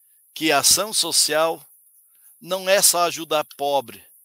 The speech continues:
mas é ajudar gente naquilo que é importante, é necessário e que faz bem a alguém." Sim,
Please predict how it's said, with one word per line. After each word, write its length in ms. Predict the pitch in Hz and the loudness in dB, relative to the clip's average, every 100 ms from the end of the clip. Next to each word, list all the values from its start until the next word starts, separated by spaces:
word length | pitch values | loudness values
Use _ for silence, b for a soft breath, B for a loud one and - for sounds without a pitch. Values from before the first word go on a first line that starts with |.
| _ _ _ _ | _ _ _ _
mas 220 | 139 151 | -4 0
é 160 | 165 175 | 2 4
ajudar 560 | 170 156 151 156 160 147 | 2 -2 -4 0 0 0
gente 560 | 117 151 196 196 - | -4 -2 -4 -6 -12
naquilo 720 | 139 139 _ - 214 214 214 - _ _ _ _ _ _ _ - | -10 -10 _ -14 -12 -12 -16 -20 _ _ _ _ _ _ _ -12
que 180 | 156 | -6
é 80 | 147 | -4
importante, 920 | 147 127 123 117 - 175 202 - 175 190 _ _ | -4 -10 -16 -16 -6 -6 -6 -14 -16 -18 _ _
é 200 | - 143 | -6 -6
necessário 1040 | 143 143 - 120 - - 147 156 156 160 - _ _ B B B B | -4 -2 -2 0 0 2 2 0 -2 -8 -18 _ _ B B B B
e 160 | - 165 | -4 -4
que 460 | - 156 156 147 113 _ _ _ _ _ _ _ _ | -2 -2 0 -2 -6 _ _ _ _ _ _ _ _
faz 400 | - 143 143 113 | -4 0 0 -2
bem 360 | 117 151 127 - _ - _ | 0 0 0 -10 _ -20 _
a 100 | - | -6
alguém." 500 | 127 131 120 117 104 - _ _ _ _ _ | -4 -4 -6 -12 -14 -20 _ _ _ _ _
Sim, 440 | - - 160 120 | -6 -4 -6 -8